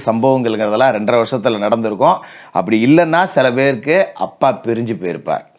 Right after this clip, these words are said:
இல்லைன்னா மயன் தனி கொடுத்தனம் போயிருப்பான், அப்பா தனி கொடுத்தனம் போயிருப்பாரு. சில பேருக்கு அப்பா பறி கொடுத்துருப்பீங்க, உலகத்தை விட்டே கூட போயிருக்கலாம். இந்த மாதிரியான சம்பவங்கள்லாம் நடந்திருக்கும்.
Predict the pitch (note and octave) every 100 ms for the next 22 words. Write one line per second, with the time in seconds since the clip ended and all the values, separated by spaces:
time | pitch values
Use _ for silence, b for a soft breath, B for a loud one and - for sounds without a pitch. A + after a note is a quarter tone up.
0 | _ b b - F#2 A#2 B2+ A2+ C3 C3
1 | A#2 C3 B2 A2+ A2+ G#2+ G#2 F#2+ A2+ B2+
2 | G#2+ - C#3+ A2 A#2+ A#2+ G2+ A2 G#2+ G#2
3 | A2+ C3+ C3+ B2 A#2 C3 C#3 C3+ E3 A2+
4 | - F3 E3+ A3 B B B B B _
5 | B2 D#3+ B3+ B3 D3+ B2 F2+ F2+ - _
6 | _ _ _ _ - A2 D#3 - E3+ D3
7 | F3 E3 D#3+ A#2 A#2+ G#2 G2+ - _ -
8 | G2 A#2 C3 C#3+ C3+ A#2+ G#2 A2+ A#2+ A#2
9 | A2 A2 A2+ G2+ G2+ G2+ F#2+ B2